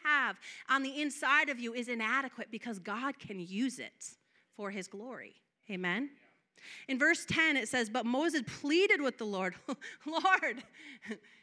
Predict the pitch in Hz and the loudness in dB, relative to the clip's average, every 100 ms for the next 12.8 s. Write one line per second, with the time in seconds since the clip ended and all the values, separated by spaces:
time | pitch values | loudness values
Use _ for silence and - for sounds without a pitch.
0 | _ _ _ _ - 302 233 226 269 330 | _ _ _ _ -14 -10 -8 -4 -2 -2
1 | 269 269 269 285 311 - 254 311 - 269 | -2 0 0 0 -4 -4 -4 -4 -6 -6
2 | 285 254 226 220 233 233 226 220 240 254 | -6 -6 -4 0 2 2 -4 -4 -4 -2
3 | 233 226 226 208 226 214 214 - 262 214 | -4 -4 0 0 0 -2 -6 -8 -4 -4
4 | - - - 208 226 208 - _ _ _ | -4 -20 -14 0 2 2 -2 _ _ _
5 | _ _ - 330 262 226 - 254 285 311 | _ _ -2 -2 -2 -8 -12 -4 -2 -2
6 | - 277 247 262 285 240 247 233 - - | -4 -6 0 0 0 -4 -6 -6 -8 -2
7 | 254 262 254 226 220 240 233 - 233 196 | -2 -2 -8 -8 -4 -6 -6 -10 -12 -8
8 | 240 247 240 247 262 254 - 262 233 220 | -10 -10 -10 -10 -8 -8 -8 -10 -10 -8
9 | 226 240 233 226 - 220 - 226 - 214 | -2 -2 -4 -10 -6 -6 -4 -6 -4 -6
10 | 208 - 190 185 247 - _ - - _ | -8 -6 -2 0 0 -4 _ -20 -20 _
11 | _ _ _ 233 226 214 214 220 202 262 | _ _ _ -2 0 0 -4 -6 2 2
12 | 320 285 247 226 - 240 208 | 2 -2 -6 -6 -4 0 0